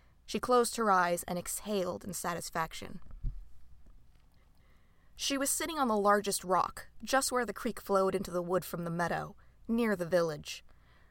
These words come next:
Her spade-like feet emerged from her child's slender ankles and paddled softly in the cool water. She was gangly, but small,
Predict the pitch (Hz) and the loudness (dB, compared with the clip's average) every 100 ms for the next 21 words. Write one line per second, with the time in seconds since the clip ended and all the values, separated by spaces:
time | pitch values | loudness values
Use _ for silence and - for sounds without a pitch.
0 | - - 220 - 240 233 208 202 208 - | -16 -2 0 2 0 0 2 2 2 -6
1 | 202 - - 202 190 196 - - 190 190 | -8 -8 -2 0 2 2 0 -2 -2 -4
2 | - - 190 185 185 185 - 196 190 180 | -6 -4 0 2 2 0 0 2 2 0
3 | - 185 180 180 175 - - - 185 - | -2 -2 -2 -4 -4 -8 -6 -2 -2 2
4 | 185 180 185 - - 175 - 180 170 170 | 0 2 -2 -2 0 0 -2 -8 -6 -6
5 | 170 - 175 165 165 156 151 - - - | -6 -4 -2 0 -2 -2 -6 -14 -20 -20
6 | - - - - - 247 208 247 247 214 | -20 -20 -20 -6 0 0 2 2 2 4
7 | 190 190 - - 196 185 - 202 185 165 | 2 0 -6 -10 0 2 2 2 2 2
8 | 170 | -2